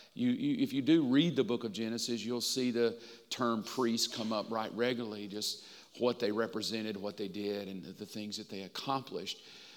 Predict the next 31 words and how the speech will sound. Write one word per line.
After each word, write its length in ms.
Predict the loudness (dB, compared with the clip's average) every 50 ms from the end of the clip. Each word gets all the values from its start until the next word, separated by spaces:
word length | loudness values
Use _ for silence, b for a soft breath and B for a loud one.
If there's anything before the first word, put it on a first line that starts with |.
| B B B -2
But 100 | 2 2
as 140 | 4 4 4
we 80 | 2
pick 320 | 2 4 2 0 2 4 2
up 160 | 2 2 2
Exodus 600 | 2 2 4 2 0 -2 0 -2 -2 0 0 -2 0
chapter 420 | 2 2 2 0 0 -4 -6 -6
three, 560 | -6 -4 -4 -2 0 0 0 -2 -4 -8 -12 -14 B B B B B B B B B B B 2
what 200 | 2 2 4 4
we're 140 | 2 4 4
gonna 220 | 4 2 2 2
find 520 | 0 0 0 0 2 2 2 2 2 2
is 140 | 2 2 2
that 140 | 0 0 2
there's 240 | 2 2 2 2 0
a 80 | 0
man 360 | 2 2 2 2 2 2 2 0
named 220 | 0 2 2 2
Moses 560 | 2 2 2 4 2 0 0 -2 -4 -4 -4
that's 140 | -4 -4 -4
gonna 160 | -4 -2 -2
be 100 | -2 -4
chosen 500 | -4 -4 -2 0 0 0 0 0 -2 -4
by 140 | -4 -4 -6
God 560 | -4 -4 -4 -4 -4 -4 -4 -4 -6 -6 -10 -14 B B B B B B B B B B B B -6
to 100 | -4 4
go 320 | 8 8 10 10 8 8
and 160 | 6 4 2
answer 360 | 2 0 0 -2 -2 -2 0 -2
a 60 | -2
prayer. 480 | -2 -4 -2 -2 0 0 0 -2 -4